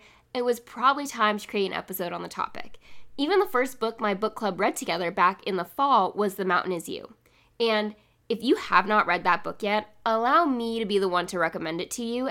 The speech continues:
as it provided a lot of eye-opening moments, some of which I'll bring into this episode. And it really does let you know that you are your own mountain. You are the one thing standing in the way of the life you want when compared to the life you have. Yet,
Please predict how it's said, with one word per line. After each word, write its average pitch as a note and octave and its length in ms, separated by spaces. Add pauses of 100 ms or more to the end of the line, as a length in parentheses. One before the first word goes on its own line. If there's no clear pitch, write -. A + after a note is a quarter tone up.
as G3+ 220 (200)
it F4+ 200
provided A3 680 (380)
a G#3 80
lot F#3 480
of C#4 180
eye-opening F3+ 540
moments, F#3+ 540 (240)
some C#4+ 240
of F4+ 100
which D4 320
I'll G#3+ 120
bring G#3 220
into F#3+ 240
this F3 200
episode. - 560 (280)
And - 80
it - 140
really C#4 460
does G#3 340
let F3 220
you G3 120
know F3 220
that G#3 260
you G#3+ 300
are F#3+ 160
your F3 160
own D#3+ 220
mountain. - 420 (320)
You D4 240
are F4+ 120
the A3 120
one G#3 380
thing G#3+ 260
standing G#3+ 380
in C#4 80
the B3 80
way G#3 160
of G3 80
the F#3 100
life F#3 260
you A3 120
want G3 400
when B3+ 160
compared A#3 580
to - 80
the D#4 100
life G3 280
you F#3+ 100
have. - 440 (500)
Yet, B3+ 240